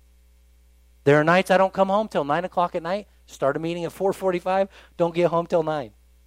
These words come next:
It's a sacrifice that some of the families make so that w-, the church can benefit. I, I hope that you're thankful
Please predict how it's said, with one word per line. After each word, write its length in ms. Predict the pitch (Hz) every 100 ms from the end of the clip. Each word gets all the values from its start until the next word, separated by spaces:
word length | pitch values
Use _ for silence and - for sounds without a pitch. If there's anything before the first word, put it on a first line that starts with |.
| _ _ _ _ _ _ _ _ _ _
It's 100 | _
a 40 | 147
sacrifice 520 | - 190 190 185 175
that 100 | 175
some 140 | - 175
of 40 |
the 80 | 160
families 360 | 180 180 165
make 220 | 156 180 208 _ _ _
so 140 | -
that 260 | 175 170 139
w-, 200 | 135 165 - -
the 160 | 151
church 480 | - - 214 202 - _ _ -
can 140 | 160
benefit. 600 | 135 185 233 208 101 82 - _ _ -
I, 300 | 156 196 220
I 20 |
hope 240 | 202 220
that 140 | 170 143
you're 140 | 147
thankful 640 | - - 170 156 - 90